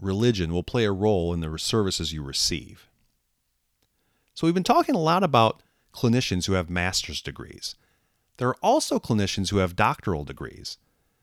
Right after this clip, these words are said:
There are three main doctoral degrees you'll see that clinicians have after their names.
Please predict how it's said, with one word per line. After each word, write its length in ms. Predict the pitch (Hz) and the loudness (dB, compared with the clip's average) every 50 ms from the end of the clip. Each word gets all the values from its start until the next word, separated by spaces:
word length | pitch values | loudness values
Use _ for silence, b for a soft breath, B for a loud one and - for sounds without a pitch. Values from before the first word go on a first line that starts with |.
| _ _ _ _ _ _ _ _ _ _ _ | _ _ _ _ _ _ _ _ _ _ _
There 120 | - 123 117 | 0 2 2
are 60 | 110 | 2
three 500 | - - - - 202 247 302 302 285 269 | 0 -4 -12 -10 -4 -2 0 0 0 0
main 500 | 214 202 190 185 175 170 170 170 170 170 _ _ _ _ _ _ _ _ | 0 0 0 0 0 0 0 -2 -2 -4 _ _ _ _ _ _ _ _
doctoral 440 | 127 127 139 139 - 139 131 127 | 2 2 2 0 0 -2 0 0
degrees 420 | 117 107 95 101 107 101 95 95 92 | 0 -2 -2 0 0 0 0 0 -2
you'll 100 | 98 92 | -2 -4
see 460 | - - - 127 110 87 78 87 - _ _ _ _ _ _ _ _ _ _ _ _ _ _ | -2 -2 -2 -2 -2 -2 -4 -8 -12 _ _ _ _ _ _ _ _ _ _ _ _ _ _
that 260 | - 95 87 82 - _ _ - _ | -4 -2 -2 -2 -4 _ _ -20 _
clinicians 680 | - - 113 107 110 110 - - 90 80 87 92 - - _ _ _ | -6 -4 0 0 0 0 0 -2 -4 -6 -4 -6 -6 -6 _ _ _
have 640 | _ - - 180 160 117 62 60 69 82 - - _ - - | _ -8 -6 -4 -4 -4 -4 -6 -8 -10 -12 -16 _ -6 -4
after 240 | - - - - 87 | -4 -4 -4 -6 -4
their 140 | 90 87 | -2 -2
names. 500 | 98 110 98 62 67 67 - - - - | -2 -2 -4 -6 -8 -12 -12 -12 -12 -12